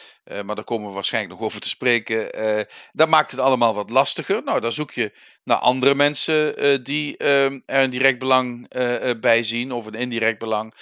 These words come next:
Vaak in het bedrijfsleven. In het bedrijfsleven zit er toch, hè, daar heeft men toch echt, zeker het grote bedrijfsleven, de knop omgezet. Eh, en de grote investeerders hebben de knop, die willen graag groen investeren. Het grote bedrijfsleven willen ook graag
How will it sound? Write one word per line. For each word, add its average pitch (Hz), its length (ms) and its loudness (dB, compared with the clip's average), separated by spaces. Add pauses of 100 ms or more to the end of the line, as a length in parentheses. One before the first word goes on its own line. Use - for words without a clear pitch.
(220)
Vaak - 640 4
in 143 320 2 (320)
het 135 140 2
bedrijfsleven. 139 720 2
In 202 60 -2
het 160 80 -10
bedrijfsleven 120 600 0
zit 117 180 -8
er - 60 -16
toch, - 220 -14 (280)
hè, 147 160 2 (180)
daar - 160 2
heeft 156 240 -2
men 143 120 -6
toch - 180 -12
echt, - 200 -6
zeker 202 240 4
het - 100 -10
grote 190 240 4
bedrijfsleven, 147 500 0
de - 60 -12
knop - 280 -2
omgezet. 101 540 -8 (400)
Eh, 117 300 2
en 131 120 2
de 120 100 -2
grote 165 280 4
investeerders 139 500 2
hebben 127 200 -2
de - 60 -16
knop, 135 260 -4
die 120 100 -4
willen 120 140 0
graag 160 440 2
groen 170 240 -2
investeren. 143 760 0
Het - 140 -18
grote 143 200 4
bedrijfsleven 117 500 -2
willen 127 140 -2
ook - 140 -8
graag 156 360 2